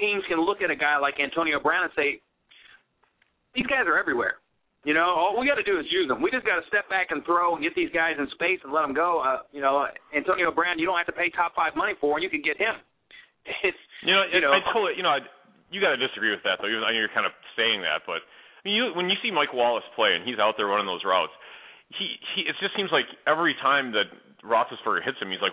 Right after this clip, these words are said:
Speaker 2: wide open. You know what I mean? Like, he's, like, downfield, and it's like there's no one within eight yards of the guy. It's like he just, he just seems like such a fantastic talent to me. I'm just, I'm, I'm really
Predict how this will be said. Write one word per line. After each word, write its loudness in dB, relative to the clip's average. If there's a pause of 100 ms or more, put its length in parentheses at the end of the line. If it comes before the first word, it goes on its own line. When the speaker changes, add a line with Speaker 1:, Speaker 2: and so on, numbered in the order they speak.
Speaker 2:
wide 2
open. -4 (160)
You -8
know 4
what 2
I 0
mean? -4
Like, -2
he's, -8
like, -2
downfield, 0
and -4
it's -14
like -2
there's -2
no 2
one 0
within -4
eight -2
yards 2
of -4
the -6
guy. 0
It's -20
like 0 (120)
he -12
just, -4 (720)
he -2
just 0
seems 0
like 0
such -6
a -6
fantastic 0
talent 0
to -14
me. -2
I'm -6
just, -4
I'm, -4
I'm -6
really -2